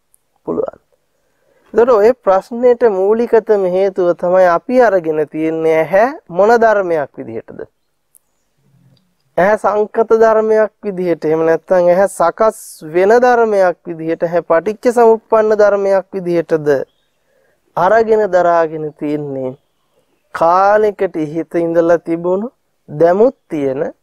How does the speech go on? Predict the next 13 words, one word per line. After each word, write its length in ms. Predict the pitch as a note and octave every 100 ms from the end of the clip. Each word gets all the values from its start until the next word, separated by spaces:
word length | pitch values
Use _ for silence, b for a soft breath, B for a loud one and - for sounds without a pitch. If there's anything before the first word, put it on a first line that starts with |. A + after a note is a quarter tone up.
| _
මතුවටත් 640 | E3 E3 F#3 G#3 A#3 A3+ A3+ G#3+ _ _
පවතින 580 | E3+ F#3+ A3 G#3+ G#3 A#3+
ධර්මයක් 520 | A#3 C3+ G#2 G2+ G2
විදිහටද? 480 | - - A2 - - - _ _ _ _ _ _ _ _ _ _ _ _ _ -
අපි 220 | D3 D#3+
අරගෙන 380 | D3 D#3 D#3 D#3
තියෙන 240 | D3+ D#3
පවතින 560 | D3+ C#3+ D3 E3 - D3 B2+
දෙයක් 300 | C3 A#2+ - -
විදිහට. 460 | A#2 A2 A#2 - - _ _ _ _ _ _ _ _ -
අපි 200 | C#3 D#3+
අරගෙන 420 | C#3+ D#3 E3 D#3
තියෙන්නේ 380 | D3+ D3+ F3+